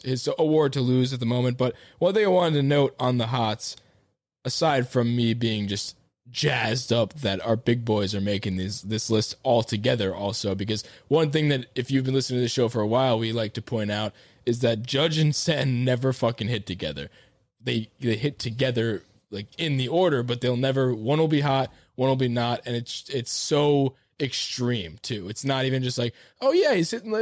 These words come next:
Stanton's in, like, two thirty-five. He's, he's doing fine." Like, no, Stanton will hit zero and Judge will hit a thousand. That's usually how it goes. So it's nice to see they're both in the last two weeks batting two fifty-six and two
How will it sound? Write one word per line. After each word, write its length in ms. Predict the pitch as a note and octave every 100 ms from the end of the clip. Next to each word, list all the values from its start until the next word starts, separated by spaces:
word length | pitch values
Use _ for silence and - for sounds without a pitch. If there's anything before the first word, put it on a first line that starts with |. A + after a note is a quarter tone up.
| A#3+
Stanton's 340 | A3+ C4 B3 B3
in, 80 | A#3+
like, 180 | F#3+
two 320 | - F#3 G3 F#3+
thirty-five. 1160 | - D#3 D#3 D#3 D3+ E3 - A#2+ A#2+ A#2+ B2+
He's, 140 | C3 C#3
he's 180 | D#3 D3
doing 180 | D#3+ C#3+
fine." 240 | C3 B2
Like, 160 | B2+ B2
no, 160 | C3
Stanton 260 | A#2 F3+ F#3
will 80 | E3+
hit 80 | D3
zero 500 | C3 C#3+ C3 A#2 G#2+ - _
and 140 | A#2 C3
Judge 200 | C#3 B2+
will 60 |
hit 100 | C3
a 60 | A#2
thousand. 480 | - G#2 F#2+ - F2+
That's 240 | A#2 -
usually 320 | D3 D3+ C#3+ C#3
how 140 | C3+
it 80 | A2+
goes. 320 | A#2+ C3+ D3 - - -
So 120 | C#3
it's 140 | B2+ C#3
nice 160 | E3+ -
to 40 |
see 160 | - E3+
they're 160 | C#3+
both 380 | B2+ C#3+ D#3 C#3+
in 60 | C#3
the 60 |
last 280 | C#3 C3+ -
two 140 | - G3
weeks 260 | F#3 D3
batting 320 | - C3+ B2+ B2+
two 180 | - F3
fifty-six 520 | F3 E3 C#3+ D#3 C#3
and 100 | A2+
two 200 | C#3